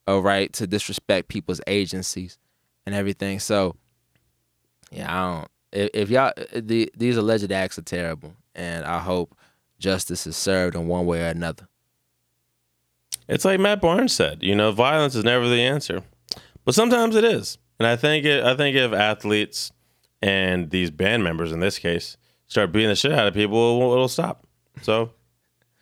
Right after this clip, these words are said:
Speaker 2: maybe
Speaker 1: Yeah,
Speaker 2: violence is
Speaker 1: y'all,
Speaker 2: the answer.
Speaker 1: y'all high-key lucky that, <laughs> that them instruments are so expensive, 'cause, like, 'cause one of them could've just taken that, that trumpet and just popped you upside the head with it.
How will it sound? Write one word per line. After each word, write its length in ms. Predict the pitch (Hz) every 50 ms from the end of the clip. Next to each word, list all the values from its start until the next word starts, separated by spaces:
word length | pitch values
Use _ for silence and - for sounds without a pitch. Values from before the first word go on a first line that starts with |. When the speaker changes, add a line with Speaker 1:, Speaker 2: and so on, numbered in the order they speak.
| _ _
Speaker 2:
maybe 160 | - 170 170
Speaker 1:
Yeah, 120 | 175 175 -
Speaker 2:
violence 200 | 135 117 - -
is 80 | 101
Speaker 1:
y'all, 160 | 190 240 311 294
Speaker 2:
the 60 | -
answer. 100 | - - -
Speaker 1:
y'all 240 | - 214 349 381 370
high-key 480 | 226 247 233 247 240 - - 247 226
lucky 300 | 202 202 208 214 190 214
that, 420 | 190 180 175 180 - - - 196 - - - -
<laughs> 180 | - 339 311 -
that 140 | 170 170
them 100 | 160 170 -
instruments 400 | 175 180 170 - - 160 151 135
are 60 | 139
so 200 | 135 - 165 147
expensive, 540 | 127 110 - - - 135 135 131 - 117 110 95
'cause, 120 | 117 120
like, 260 | 127 131 127 123 120
'cause 160 | - 139 120
one 140 | 120 156 185 190
of 40 |
them 100 | 180 165
could've 200 | 143 - 160 143
just 200 | 131 127 123 -
taken 260 | - 170 143 127 135 127
that, 180 | 123 117 - -
that 200 | 110 113 110 -
trumpet 420 | - - - 135 131 123 - 113
and 80 | 110 110
just 160 | 104 104 92 92 - 156 - _ _ _
popped 280 | - 147 139 143 - -
you 80 | 123
upside 320 | 120 117 - 127 117 113 104
the 60 | 104
head 180 | 113 117 117 110
with 160 | 101 95 90
it. 120 | 90 -